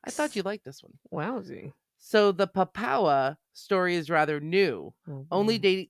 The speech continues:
Speaker 1: only dating back to decades from the time civil un-,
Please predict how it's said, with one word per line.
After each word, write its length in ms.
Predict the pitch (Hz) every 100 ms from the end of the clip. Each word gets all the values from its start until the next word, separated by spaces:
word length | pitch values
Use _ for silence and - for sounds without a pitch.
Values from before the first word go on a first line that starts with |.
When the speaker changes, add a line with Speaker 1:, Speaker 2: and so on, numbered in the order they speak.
| -
Speaker 1:
only 300 | 165 185 214
dating 340 | 190 180 180 165
back 320 | 160 156 -
to 180 | - 143
decades 580 | 160 156 165 147 139 -
from 420 | 156 147 143 143 -
the 100 | 151
time 340 | 147 151 160 151
civil 600 | - 156 156 151 147 143 -
un-, 220 | 151 151